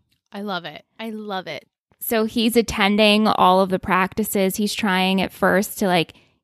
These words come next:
Speaker 2: give some tips. And she's like, Tammy's like, "Just stop. Just get the
Speaker 1: <laughs>
Speaker 2: balls and shut up."
Speaker 1: I love it.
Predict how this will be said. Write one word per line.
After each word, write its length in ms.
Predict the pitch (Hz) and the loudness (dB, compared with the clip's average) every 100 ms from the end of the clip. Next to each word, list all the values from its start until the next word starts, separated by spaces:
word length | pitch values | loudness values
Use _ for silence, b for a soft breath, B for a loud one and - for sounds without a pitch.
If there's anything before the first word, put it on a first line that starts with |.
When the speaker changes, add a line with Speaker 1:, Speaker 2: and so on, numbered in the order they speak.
| _ - | _ 0
Speaker 2:
give 320 | 190 185 180 | 4 4 2
some 200 | 196 180 | -4 -4
tips. 460 | 196 175 196 - | 2 2 2 -2
And 160 | - 185 | -6 -4
she's 260 | - 180 185 | -4 -4 -2
like, 280 | 170 175 - | -2 -4 -6
Tammy's 340 | 202 175 180 | -2 0 0
like, 180 | 170 - | -2 -2
"Just 200 | 180 - | -6 -4
stop. 500 | - 165 185 240 - - | -2 2 4 2 0 -4
Just 180 | 190 - | -2 0
get 180 | 180 | 0
the 80 | 262 | 0
Speaker 1:
<laughs> 80 | 180 | 0
Speaker 2:
balls 240 | 160 165 170 | 2 0 -2
and 80 | 156 | -4
shut 220 | - 143 | -4 -2
up." 240 | 135 - B B B B - | -2 -4 B B B B -8
Speaker 1:
I 380 | 453 480 466 427 | -6 -4 -4 -4
love 160 | 403 392 | -4 -4
it. 260 | 381 359 | -6 -6